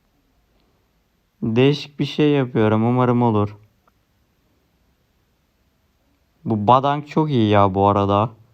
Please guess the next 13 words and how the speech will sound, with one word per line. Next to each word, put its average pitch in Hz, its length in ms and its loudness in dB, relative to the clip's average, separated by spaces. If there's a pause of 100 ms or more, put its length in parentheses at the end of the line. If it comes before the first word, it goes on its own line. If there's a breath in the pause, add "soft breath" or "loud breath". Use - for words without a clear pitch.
(280)
Alan 120 260 2
hasar 135 400 0
vuruyor. 110 340 0
Güreşçi 117 500 -2
fullendiğinde 127 840 0 (220 loud breath)
full 160 220 0
C 135 280 -4
C'yi 131 360 -2
çakıyor 120 420 0
arkaya. 101 520 2 (480)
Ah 135 300 0
dersin 107 480 -2
lan. 117 140 -2